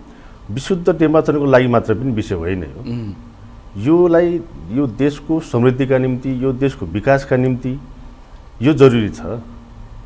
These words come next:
Speaker 1: हुन्छ, ने-, नेपालको राजनीतिक परम्परा जो चलेको छ, त्यसले चुनावमा अलि बढी केन्द्रित हुने कुरा परम्परावादी कुरा हो यो।
Speaker 2: उम्।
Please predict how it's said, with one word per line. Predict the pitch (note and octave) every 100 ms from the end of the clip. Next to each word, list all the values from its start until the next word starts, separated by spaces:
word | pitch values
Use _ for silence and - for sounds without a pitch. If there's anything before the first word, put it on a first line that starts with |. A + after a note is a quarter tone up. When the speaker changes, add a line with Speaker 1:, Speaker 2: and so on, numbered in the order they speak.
| - - - - - - - -
Speaker 1:
हुन्छ, | A2
ने-, | D#3+ A2+ G#2 G2
नेपालको | A2 B2+ C#3 D#3+ D#3+ F3
राजनीतिक | B2+ A2 C3+ D#3 D#3+ - E3 -
परम्परा | C#3 D3+ D3 D3+
जो | C3+ C#3+
चलेको | C#3+ - C#3+ C3+ C3+ A#2+
छ, | G#2+ - F2 - - - - - - -
त्यसले | D3+ -
चुनावमा | E3 - D#3+ D#3+ D#3+ E3 E3
अलि | D#3
बढी | D3+
केन्द्रित | D3+ - E3 E3
हुने | B2 C#3+
कुरा | C#3+ D#3+ E2+ C#2+ - - -
परम्परावादी | B2+ A#2 A2+ G#2+ G2+
कुरा | G2+ - G2+ G2
हो | F#2
यो। | F2+ F2 - - - -
Speaker 2:
उम्। | A#2 G#2+